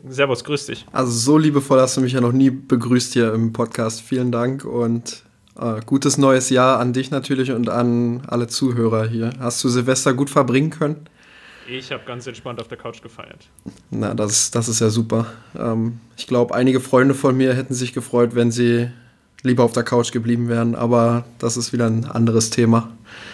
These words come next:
Speaker 1: Lass uns mal schauen, einsteigen direkt mit der Hinrunde. Der F C Bayern, wir wollten ja mal so einen kleinen Rückblick machen und versuchen mal so das große Ganze aufzumachen. Der F C Bayern ist mit einem neuen Trainer in die Saison gestartet und mit einem Kader,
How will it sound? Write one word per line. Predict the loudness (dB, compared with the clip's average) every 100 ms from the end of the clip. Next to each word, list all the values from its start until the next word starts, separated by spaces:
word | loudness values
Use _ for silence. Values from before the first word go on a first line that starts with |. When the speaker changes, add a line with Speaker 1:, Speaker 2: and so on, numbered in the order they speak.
| -20 _
Speaker 1:
Lass | -4 0 2 0
uns | -4 -2
mal | 0 0
schauen, | 0 2 2 2 0 -2
einsteigen | -2 -2 0 0 0
direkt | -2 -4 -4 -8 -20 -20 -20 -4
mit | -4 2
der | 2 4 2 0
Hinrunde. | 0 0 0 0 -2 -8 -12 -20 _ -20 -20 -20 -20 -6
Der | -6
F | -2
C | 0
Bayern, | 4 4 2
wir | 2
wollten | 0 2
ja |
mal | 0
so | -2
einen | -2
kleinen | 0 0 2
Rückblick | -2 0 -4 -2
machen | -2 0 0 -2
und | -4 -4
versuchen | -4 -4 -2
mal | -2
so | 0
das | 0 -2
große | 0 2 2 0
Ganze | 0 0 -2
aufzumachen. | -2 -4 -6 -4 -4 -6 -16 -20 -20 -18 -6
Der | -6
F |
C | -4 0
Bayern | 0 2
ist | 0 -2
mit | -4
einem | 2
neuen | 2 2 0
Trainer | 2 4 2
in | 0
die |
Saison | 0 0 0
gestartet | -4 -2 -2 -2 -4 -6 -6
und | -6 -2 -2 -4 -8
mit | -8 -4
einem | -4 -2 -8
Kader, | -10 -4 -2 0 0 0 -2